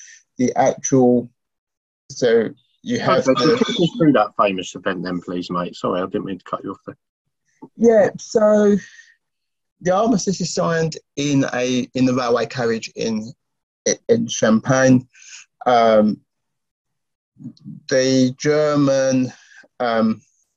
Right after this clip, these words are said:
Speaker 1: delegation that's led by Matthias Erzberger, um, he, he's arrived and they discuss the, the, the, um,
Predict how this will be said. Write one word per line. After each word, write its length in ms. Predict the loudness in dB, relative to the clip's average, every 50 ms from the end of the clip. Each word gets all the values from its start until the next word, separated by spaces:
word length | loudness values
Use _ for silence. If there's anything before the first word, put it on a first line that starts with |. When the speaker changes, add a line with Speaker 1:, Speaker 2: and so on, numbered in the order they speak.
| _ _ _ _ _ _ _ _ _ _ _ _ _ _ _ _ _ _ _ _ _ _ _ _ _ _ _ _ _ _ _ _ _ -6 -2
Speaker 1:
delegation 720 | 0 2 2 2 2 2 0 0 0 0 0 -2 0 0
that's 180 | 0 -2 0 0
led 200 | 0 0 0 -2 _ _
by 240 | -2 0 0 0 0
Matthias 680 | 0 -2 -4 -6 -4 -4 -2 -2 -2 -4 -6 -8 -14 _ _ _
Erzberger, 880 | -4 -4 -4 -4 -8 -12 _ 0 2 4 4 4 4 4 2 2 0 -2 -6 -10 -16 -20 _ _ _
um, 380 | 0 0 2 4 4 2 2 0
he, 320 | -2 -2 -2 -2 -2 -6 _ -20 -20 _ _ _
he's 220 | -6 -6 -2 -2
arrived 560 | 0 2 2 2 2 4 2 0 0 -4 -6 _ -8
and 140 | -6 -2
they 140 | 0 0 -2
discuss 640 | -2 -2 -6 -8 -8 -2 -2 -2 -2 -2 -6 -10 -12 -16 -20 -20 _ -20 -20 -20 _ _ _ _
the, 100 | -20 -20 -14
the, 200 | -4 -4 -4 -4 -2
the, 260 | -2 0 2 4 4
um, 300 | 4 4 4 2 0 -4